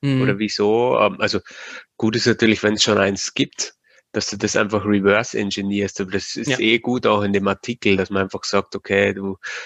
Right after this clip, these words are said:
Speaker 2: ähm, dass man Definitionswörter nimmt, also das und das ist ein oder bei so und so nennt man, wenn,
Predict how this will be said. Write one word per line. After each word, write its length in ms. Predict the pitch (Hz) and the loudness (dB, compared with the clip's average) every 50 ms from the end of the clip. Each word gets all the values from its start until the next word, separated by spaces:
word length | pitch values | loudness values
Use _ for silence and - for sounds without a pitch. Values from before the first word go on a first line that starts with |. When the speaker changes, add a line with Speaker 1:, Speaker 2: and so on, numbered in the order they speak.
| - - _ _ | -16 -20 _ _
Speaker 2:
ähm, 920 | - 98 95 95 95 95 95 95 92 90 90 90 92 90 - - - - _ _ _ _ _ | 0 2 4 4 4 4 4 4 2 2 -2 -2 -4 -6 -8 -10 -16 -20 _ _ _ _ _
dass 440 | 107 107 110 - - - 104 - - | -10 -10 -8 -6 -2 -2 -2 0 0
man 100 | 110 98 | 0 0
Definitionswörter 1400 | - 107 - - 110 104 104 98 - - - 104 104 110 127 123 - - 101 95 101 107 110 123 - - 120 113 | 2 0 0 2 2 2 2 0 0 2 4 4 6 6 4 0 -2 -4 0 2 4 4 4 2 0 0 0 0
nimmt, 420 | 110 110 117 120 131 135 123 - | 0 0 0 0 -2 -4 -6 -8
also 300 | 101 92 92 95 95 92 90 - - - - _ _ _ _ - | -8 -6 -4 -4 -4 -4 -6 -10 -16 -20 -20 _ _ _ _ -4
das 200 | 95 101 - 113 | -2 -2 -2 -4
und 140 | 107 101 | -2 0
das 240 | 104 104 101 - - | 0 0 0 -2 -6
ist 420 | - - 117 113 - - - - - | -4 -2 -2 -2 -4 -8 -14 -6 -2
ein 480 | 101 98 98 104 110 113 117 110 110 | -2 0 2 2 2 0 0 -2 -4
oder 540 | - 101 104 104 104 101 98 101 - - _ _ _ _ _ _ - - - - - - - | -4 -2 0 0 2 2 0 0 -2 -6 _ _ _ _ _ _ -20 -20 -20 -20 -20 -4 0
bei 240 | 104 101 98 98 | 2 2 2 2
so 220 | 95 - - 107 110 | 0 0 0 0 0
und 140 | 113 113 107 | 0 -2 -2
so 320 | - 107 107 107 107 107 | -2 0 0 0 0 0
nennt 440 | - 107 107 101 101 104 113 - - | -2 -2 0 0 0 0 -2 -4 -2
man, 320 | 107 104 101 101 101 92 | 0 0 0 0 -2 -2
wenn, 380 | 104 101 101 107 110 110 113 | 0 0 2 0 0 -4 -6